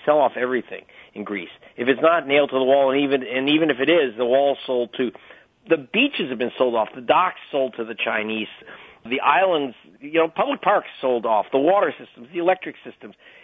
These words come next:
you name it, post office, it doesn't matter. It's all on the chopping block. And of course, these are the financiers who set the fire, and then they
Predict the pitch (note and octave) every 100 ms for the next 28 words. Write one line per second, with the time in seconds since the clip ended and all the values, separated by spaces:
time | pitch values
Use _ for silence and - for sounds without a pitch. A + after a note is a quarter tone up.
0 | - B3+ B3+ A#3 G#3 C#3 - G3+ G3+ F#3+
1 | D#3 D3 E3 B3+ A3 F#3 F#3 E3 B2+ A2
2 | C3+ F#3 A3 A3 F3+ D#3+ E3+ D#3 - E3
3 | F3+ D#3 C3 B2+ B2 - - - E3 D#3
4 | - B3 F3+ - _ _ _ - A#3+ A#3+
5 | G3+ D#3+ E3 E3 D#3 D3 - D#3 D3+ B2+
6 | - - C3 - - G3 - D3+ - D3+
7 | G#3 A#2 B1 - _ _ _ _ - D#3
8 | F#3 F3+ F3 E3+